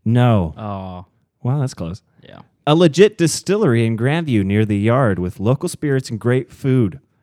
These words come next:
Speaker 1: High Bank. High Bank is open seven days a week with a brunch, lunch, happy hour, and dinner menu. To learn more, go to highbankco dot com. Drink local, drink High Bank.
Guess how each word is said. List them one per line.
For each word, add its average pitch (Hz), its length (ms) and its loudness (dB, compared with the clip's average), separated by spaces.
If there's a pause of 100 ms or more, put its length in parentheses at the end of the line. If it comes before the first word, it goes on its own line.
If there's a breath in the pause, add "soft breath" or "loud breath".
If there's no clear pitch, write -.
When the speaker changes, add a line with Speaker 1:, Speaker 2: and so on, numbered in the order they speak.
(100)
Speaker 1:
High 180 320 -2
Bank. 107 500 -6 (500)
High 202 180 0
Bank 208 240 -2
is 131 120 0
open 143 280 0
seven 156 340 -2
days 139 240 0
a 107 60 2
week 123 340 2
with 101 140 -2
a 90 40 -4
brunch, 110 480 0
lunch, 110 440 -2
happy 127 440 -2
hour, 113 360 2
and 127 260 -4
dinner 110 260 0
menu. 98 440 -2 (460 soft breath)
To 113 100 -4
learn 131 260 4
more, 131 240 4
go 117 180 2
to 107 100 0
highbankco 123 720 -2
dot 113 220 -2
com. 107 420 -4 (260 soft breath)
Drink 117 240 2
local, 120 540 2 (160)
drink 120 240 -6
High 127 200 -4
Bank. 107 360 -6